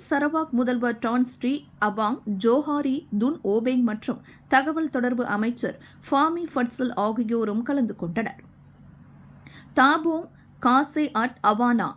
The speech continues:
கடந்த ஆண்டு அவானா கொண்டாட்டத்துடன் இணைந்து நிறுவப்பட்டது. இன்னும் சேவையில் இருக்கும்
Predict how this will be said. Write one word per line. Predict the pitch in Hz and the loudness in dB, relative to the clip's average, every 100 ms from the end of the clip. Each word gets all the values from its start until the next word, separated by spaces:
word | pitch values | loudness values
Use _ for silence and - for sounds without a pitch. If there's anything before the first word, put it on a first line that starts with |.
| - | -2
கடந்த | 240 277 277 - 220 | 0 2 0 0 0
ஆண்டு | 285 - - - - 247 | 0 -2 -6 -10 2 4
அவானா | 277 339 330 320 233 | 4 -2 -4 -4 0
கொண்டாட்டத்துடன் | 240 269 262 254 240 226 240 214 | 2 2 0 -2 -2 -2 -2 0
இணைந்து | 214 262 320 233 | 0 0 2 0
நிறுவப்பட்டது. | 185 180 170 143 160 - - - - - 247 | 0 -6 -10 -10 -10 -10 -20 -20 -10 0 2
இன்னும் | 311 370 415 - - | 2 0 -6 -12 -2
சேவையில் | 262 311 339 339 294 254 | 0 2 0 -2 0 0
இருக்கும் | 247 285 | -2 -2